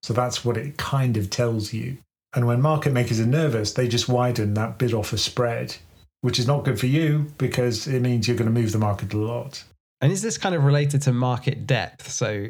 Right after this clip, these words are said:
Speaker 2: the idea, if you put in a big trade, you kind of blow through all the people who are near the mid-market price, and now you're, like, having big legs down or up to the next price.
Speaker 1: Yeah, that's exactly it.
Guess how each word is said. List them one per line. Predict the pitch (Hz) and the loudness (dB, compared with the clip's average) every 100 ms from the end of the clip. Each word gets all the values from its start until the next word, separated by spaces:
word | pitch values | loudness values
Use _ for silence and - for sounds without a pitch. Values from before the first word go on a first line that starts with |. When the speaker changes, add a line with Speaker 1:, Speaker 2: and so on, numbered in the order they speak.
| 123 | -2
Speaker 2:
the | 131 139 | 4 4
idea, | 131 135 127 | 4 2 0
if | 123 - | 0 2
you | 131 | 2
put | 135 | 2
in | 123 | -2
a | |
big | 110 123 113 | 0 -2 -2
trade, | - 135 117 90 92 | 0 2 2 -2 -2
you | |
kind | 117 123 | 0 0
of | 104 _ | -2 _
blow | 143 139 143 139 | 4 6 6 6
through | 135 143 135 | 4 4 2
all | |
the | 123 | 2
people | - 127 117 92 | 2 0 0 -4
who | 113 | -2
are | 110 | -2
near | 110 113 110 104 | -2 -2 -2 -2
the | 104 104 101 - | -4 -4 -8 -4
mid-market | 123 120 110 101 - 143 | -2 0 0 -4 -2 -6
price, | - 110 87 95 - - | -2 -2 -2 -6 -8 -6
and | 113 | -4
now | 113 104 | -2 -2
you're, | 107 104 98 | -2 -2 -4
like, | 92 107 - _ | -6 -8 -20 _
having | - 113 110 - | -6 -4 -4 0
big | 139 117 | 0 2
legs | 120 117 101 95 - | 0 0 -4 -6 -10
down | - 104 101 92 90 92 - | -4 -2 -2 -4 -6 -8 -6
or | 92 | -6
up | 98 - _ - | -6 -8 _ -2
to | - | 0
the | 113 107 | 0 0
next | 117 - - | -2 -2 -8
price. | - 92 85 - - - _ _ | -6 -6 -4 -6 -8 -12 _ _
Speaker 1:
Yeah, | 185 | 2
that's | 143 117 | 4 2
exactly | 139 117 123 - 120 | 2 2 0 0 0
it. | 117 98 | 0 -2